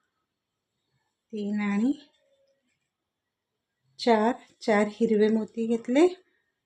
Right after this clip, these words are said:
आता हा जो दुसरा गोल आहे त्यातला हा जो मोती आहे त्याच्यातून वरून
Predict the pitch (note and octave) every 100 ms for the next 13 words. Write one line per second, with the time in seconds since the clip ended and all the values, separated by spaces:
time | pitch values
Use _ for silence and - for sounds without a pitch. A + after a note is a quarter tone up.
0 | _ _ _ _ _ _ _ _ _ _
1 | _ - G#3+ A3 A3+ A3 A#3 A#3 A3+ A#3
2 | A3+ A3 A#3+ A#3+ A#3+ A#3 C4+ C#4+ B3+ A3+
3 | A#3 A3 A3 G3+ A#3 A#3 A3 - A3+ G3+
4 | A3+ C4 A3 G#3 A3 G#3+ C#4+ D#4+ D#4 _
5 | _ _ _ _ _ _ - A3 G3+ G#3
6 | B3+